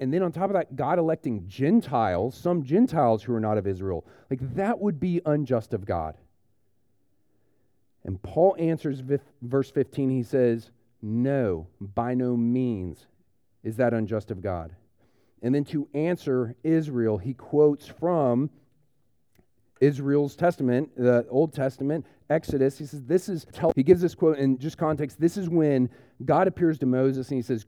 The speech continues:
"Go back to Egypt and tell Pharaoh to let my people go." And Moses says, "Okay, I'll, okay, fine, I'll go." But Israel's gonna ask, like, "Who's sending, who sent me?" So you gotta identify yourself. Like, who are you? Who do I say sent me?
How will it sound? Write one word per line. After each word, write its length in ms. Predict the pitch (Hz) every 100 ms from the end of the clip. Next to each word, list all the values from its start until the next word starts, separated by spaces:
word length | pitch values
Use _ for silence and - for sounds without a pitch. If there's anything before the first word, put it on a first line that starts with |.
| -
"Go 200 | 151 175
back 320 | 151 147 -
to 140 | 135
Egypt 380 | 131 135 127 107 -
and 120 | 113
tell 220 | - 165
Pharaoh 260 | 160 160 147
to 80 | 110
let 300 | 120 160 156
my 140 | 160
people 320 | 143 160 135
go." 320 | 123 135 135
And 100 | 120
Moses 340 | 127 147 143 123
says, 200 | 135 127
"Okay, 260 | 123 156
I'll, 260 | 120 127 - -
okay, 180 | 143 151
fine, 240 | 156 151 131
I'll 100 | 139
go." 320 | 131 160 131
But 140 | 120 131
Israel's 360 | 180 170 170
gonna 140 | 143 139
ask, 320 | 131 151 139
like, 140 | 117
"Who's 180 | 156 151
sending, 540 | - 165 160 131 113 - - -
who 120 | 190
sent 320 | - 196 -
me?" 220 | 120 117 - - -
So 120 | 190
you 60 | 160
gotta 260 | 170 185
identify 500 | 170 131 156 156 131
yourself. 400 | 110 101 107 95 - -
Like, 120 | 120
who 260 | - 202 190
are 180 | 156 160
you? 160 | 110
Who 160 | 98 180
do 140 | 190
I 60 | 151
say 240 | - 143
sent 340 | 120 - 156 113
me? 180 | 85